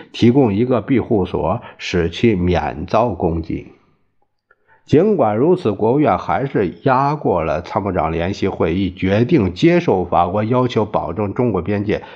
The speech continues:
不受侵犯的措辞。美国和另外五个国家于十一月十日提出了这一提案，但它旋即成为苏联故意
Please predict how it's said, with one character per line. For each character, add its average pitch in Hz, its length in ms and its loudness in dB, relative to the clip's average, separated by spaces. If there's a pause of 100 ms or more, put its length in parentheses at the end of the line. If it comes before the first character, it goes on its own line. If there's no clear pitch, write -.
(140)
不 110 220 2
受 95 260 0
侵 113 300 -2
犯 80 200 -4
的 82 100 -4
措 - 220 -8
辞。 - 260 -16 (640)
美 139 260 4
国 139 240 0
和 151 120 -2
另 151 200 0
外 120 180 2
五 92 200 0
个 98 180 0
国 107 240 2
家 104 240 2
于 107 280 2
十 113 280 -4
一 120 100 -2
月 101 240 0
十 - 220 -6
日 113 240 2
提 147 320 2
出 117 180 0
了 104 140 4
这 90 140 2
一 80 180 0 (240)
提 - 160 -2
案， 80 300 -4 (680)
但 143 320 2
它 131 240 -2
旋 123 400 0
即 156 200 2
成 110 240 -2
为 104 200 0 (480)
苏 165 280 4
联 110 220 4
故 127 380 4
意 131 400 2